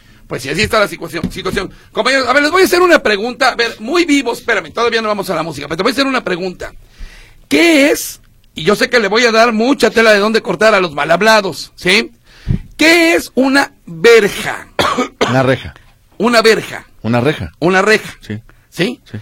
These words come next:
Speaker 1: En mil novecientos setenta y dos, cuando se hizo este tema de El gato en la oscuridad, ¿sí?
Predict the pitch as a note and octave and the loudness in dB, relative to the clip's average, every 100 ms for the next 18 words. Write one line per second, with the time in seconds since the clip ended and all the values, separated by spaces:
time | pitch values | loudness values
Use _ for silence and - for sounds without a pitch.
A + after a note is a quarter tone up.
0 | - - F3+ C#4+ E4 C4+ C4 B3+ A3+ G3 | -12 -6 -2 -2 -2 -4 -4 -2 -2 -2
1 | F3+ F3+ F#3 G3+ A3+ - F3 D#3+ D3 F#3+ | -2 -2 -2 0 -2 -2 -4 -4 -6 -4
2 | F#3+ E3+ F3 - - - - F#3+ G#3 G3+ | -2 0 0 -2 -12 -8 -4 -2 -2 -2
3 | G3+ F#3+ E3 D3+ D#3+ F3 G3+ A3 G#3 - | -2 -2 -2 -4 -2 -2 0 0 -2 -2
4 | A#3 A#3+ G#3+ G#3 - _ - - - F#3+ | -2 -2 2 0 -2 _ -20 -20 -4 0
5 | G#3+ | 0